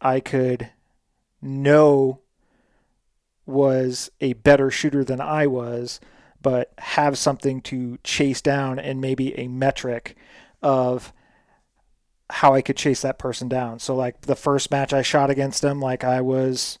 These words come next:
you know, um, forty percent of his, of his score, 'cause we were both shooting production. And then I was fifty percent, and then I was, you know, fifty-five percent. So I was making slow and steady increases.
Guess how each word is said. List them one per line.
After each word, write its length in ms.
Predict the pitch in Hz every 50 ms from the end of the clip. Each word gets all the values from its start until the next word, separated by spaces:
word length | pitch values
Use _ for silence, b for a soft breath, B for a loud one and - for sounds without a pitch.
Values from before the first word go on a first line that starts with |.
| _ -
you 100 | - 139
know, 380 | 135 131 127 127 123 123 123 _ b b b b b b b b b b b b b b b b _ _ -
um, 500 | - 139 127 123 123 117 113 113 113 107 _ _ _ _ _ _ _ _ _ _ _ - - - - _ _ _ _ _ _ _ _ _ _ _
forty 500 | - - - - - 175 165 160 147 143
percent 520 | - - 135 127 - - 143 135 135 143 -
of 200 | - 139 127 120
his, 500 | - 143 135 131 127 123 - - - - - _ _ _ _ _ _ -
of 180 | - 139 - -
his 160 | 139 127 113
score, 420 | - - - 147 127 120 117 117
'cause 180 | - - 131 120
we 60 | 127
were 80 | 135 127
both 180 | 131 131 123
shooting 240 | - - 160 - -
production. 560 | - 131 131 131 123 - - 123 120 113 110 - _ _ _ _ _ _ _ _ _ _ _ _ _ - - -
And 100 | 131 131
then 120 | 131 135
I 40 | 135
was 180 | 139 139 135
fifty 300 | - - 165 151 - 151
percent, 420 | 139 - 135 123 - - 120 123 123
and 80 | 131
then 100 | 131 131
I 20 | 139
was, 360 | 143 143 143 - - - - _ -
you 100 | 175 147
know, 120 | 139 139
fifty-five 500 | 135 - 147 - 151 143 - 160 151 151
percent. 340 | - 143 127 - 135 127 139
So 120 | - 139 139
I 40 |
was 120 | 139 135 143
making 300 | 143 139 135 139 139 131
slow 500 | - - - - 147 143 139 143 139 135
and 120 | 127 131
steady 360 | - - - 143 127 127 156
increases. 680 | 147 147 151 - - 135 123 120 - 127 120 120 120 -